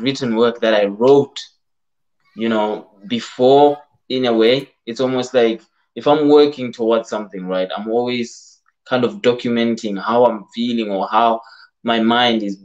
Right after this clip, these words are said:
working to, in that space of time, and come to that place where I feel like I'm transitioning into a new, you know, and I'm trying to maintain that new way of being.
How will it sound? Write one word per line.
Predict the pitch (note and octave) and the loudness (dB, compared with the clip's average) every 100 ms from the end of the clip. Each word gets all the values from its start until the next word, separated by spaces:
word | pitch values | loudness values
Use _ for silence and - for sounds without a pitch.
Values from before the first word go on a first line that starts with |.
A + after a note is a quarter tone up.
| G2 | 0
working | A#2+ A#2+ A#2 A2 G2+ | 4 4 2 -8 -10
to, | - A2 | -10 -10
in | G#2+ B2 A2+ | -8 -6 0
that | G#2+ - | 0 -2
space | - - A#2 A2+ | -10 -2 -2 -2
of | A2+ - | -4 -2
time, | C#3 B2 A2+ C3 _ _ _ _ - | 0 0 0 -6 _ _ _ _ -2
and | B2 B2+ B2+ B2 B2 A2+ - | 0 2 0 -2 -4 -6 -8
come | - D#3 D#3 D3+ | 0 2 2 0
to | C3 | 2
that | B2+ - | 2 2
place | - C3+ C#3 C3 - | -2 0 2 0 -2
where | B2 B2 A#2 | 2 4 4
I | A2 | 0
feel | - C3 | -2 -2
like | A#2+ A2+ | 0 0
I'm | A2 A2 | -4 -6
transitioning | A2+ G#2+ A2+ C#3 - B2 A2 A2 | -10 -8 -4 -4 -4 -8 -6 -6
into | A2+ A2 A2+ | -8 -6 -6
a | A2 | -4
new, | A2+ A#2 A2 - _ _ _ _ _ _ _ - | -4 -4 -6 -12 _ _ _ _ _ _ _ -2
you | C3 | 0
know, | A2+ G2+ F#2+ | 2 0 0
and | A#2 | -2
I'm | A#2 | 0
trying | A#2 C#3 | 0 0
to | A#2+ A2+ | 0 0
maintain | A2+ - D3+ C#3+ B2 | -2 0 4 4 4
that | A2 - _ _ _ _ _ _ _ | 2 0 _ _ _ _ _ _ _
new | A2+ B2+ A#2+ | -2 0 2
way | A#2+ A#2+ | 4 4
of | G#2 | 2
being. | C3 C#3 A#2 A#2 | 0 0 0 -2